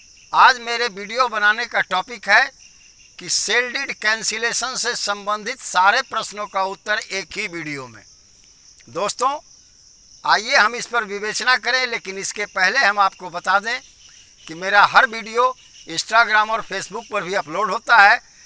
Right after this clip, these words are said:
जिसका link हमारे description box में दिया हुआ है। अगर आप चाहें तो Facebook और Instagram पर भी हमारे video को देख सकते हैं। तो दोस्तों, आइए सेल डीड cancellation के ऊपर में कौन कौन से प्रश्न हैं,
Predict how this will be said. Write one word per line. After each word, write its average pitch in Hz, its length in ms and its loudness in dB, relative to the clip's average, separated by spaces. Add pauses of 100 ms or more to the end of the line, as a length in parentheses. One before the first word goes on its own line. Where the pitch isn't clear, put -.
(160)
जिसका 175 320 -2
link 220 280 -6
हमारे 196 300 2
description 175 560 -8
box 160 300 -4
में 151 140 -12
दिया 175 200 0
हुआ 208 280 4
है। 214 160 8 (420)
अगर 220 260 2
आप 226 180 6
चाहें 165 460 0 (420)
तो 170 100 -8
Facebook 233 520 -6
और 208 140 -2
Instagram 185 580 0
पर 180 120 -8
भी 165 140 -8
हमारे 180 360 -2
video 160 400 -10
को 208 200 -8
देख 170 260 -6
सकते 139 320 -8
हैं। 104 240 -16 (600)
तो 175 100 -8
दोस्तों, 226 400 -2 (540)
आइए 226 380 4
सेल 214 280 -4
डीड 269 180 -2
cancellation 220 680 -2
के 214 120 -2
ऊपर 226 280 -2
में 220 180 -8
कौन 190 280 -4
कौन 185 240 -6
से 208 180 0
प्रश्न 165 320 -4
हैं, 160 240 -4